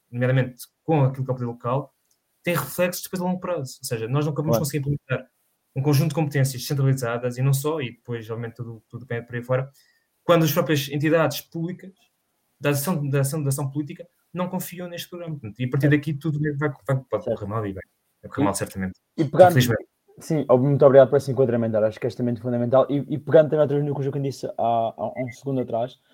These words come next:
Speaker 2: é, eu penso também que é importante falarmos até certo ponto a correlação que temos, não a questão das clientelas especificamente, mas nessa linha,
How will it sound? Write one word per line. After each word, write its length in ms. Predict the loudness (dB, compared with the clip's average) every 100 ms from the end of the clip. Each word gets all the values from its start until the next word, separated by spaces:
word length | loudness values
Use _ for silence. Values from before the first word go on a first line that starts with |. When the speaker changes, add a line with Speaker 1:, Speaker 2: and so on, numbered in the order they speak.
| _ _
Speaker 2:
é, 140 | -4
eu 180 | 0 0
penso 240 | 2 2 4
também 360 | 2 0 -4 -8
que 80 | -6
é 20 |
importante 260 | -2 -2 -2
falarmos 200 | 0 0
até 140 | -2
certo 260 | -2 -4 -4
ponto 280 | -2 -2 -4 -6
a 140 | -8
correlação 640 | -6 -4 -2 -2 0 -2 -2
que 120 | -2
temos, 440 | 0 0 -2 -8 _ _
não 240 | -4 -2
a 20 |
questão 160 | -2 -6
das 120 | -8
clientelas 400 | -4 0 0 -2
especificamente, 600 | -8 -14 -6 -2 -2 -2
mas 180 | -6 -8
nessa 320 | -6 -6 -4
linha, 300 | -4 -4 -6